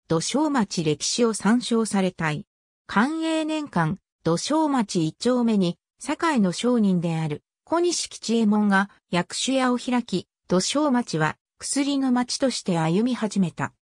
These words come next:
千七百二十二年、百二十四件の薬種業者が株仲間として江戸幕府から公認を受け、薬に値段をつけ全国に売りさばくことが認められた。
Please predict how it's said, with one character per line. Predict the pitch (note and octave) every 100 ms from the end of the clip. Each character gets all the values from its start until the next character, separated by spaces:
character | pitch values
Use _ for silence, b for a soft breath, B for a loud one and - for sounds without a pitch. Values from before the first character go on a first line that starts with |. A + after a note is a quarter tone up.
| _ _ _ _ _ _ _
千 | - - F4 D#4+
七 | A#3 G#3+
百 | B3 G3+ -
二 | E3 C#4
十 | B3+ G3+
二 | E3 F#3+
年、 | E3+ D#3 - _ b
百 | - F#3 D#4
二 | D#4 D#4+
十 | C#4 A3
四 | F#3 C4+
件 | B3+ B3 G#3
の | F3+
薬 | D#3 D3 -
種 | - G#3+
業 | A#3 A3+
者 | - E3+
が | D#3+ D#3+ b -
株 | F#3+ F#3+
仲 | C#4 C#4+ C4+
間 | B3
と | A3+ F#3+
し | -
て | E3 D#3+ b b
江 | F3
戸 | F3+ C4
幕 | D4 -
府 | - -
か | A3
ら | F3+
公 | - G3
認 | A#3+ A#3 A3+
を | G#3+
受 | E3+
け、 | - F#3 F#3 _ _
薬 | - - C#4+ D#4
に | D4
値 | A3+
段 | G#3 C#4 C#4
を | C4+
つ | -
け | - C#4+
全 | C#4+ D#4
国 | C4+ A#3 F#3+
に | E3
売 | D#3
り | A#3+
さ | - B3+
ば | B3+
く | -
こ | G#3+
と | G3
が | F#3+ E3
認 | D3 E3+
め | A3
ら | G3
れ | F3+ D#3+
た。 | D3+ C#3+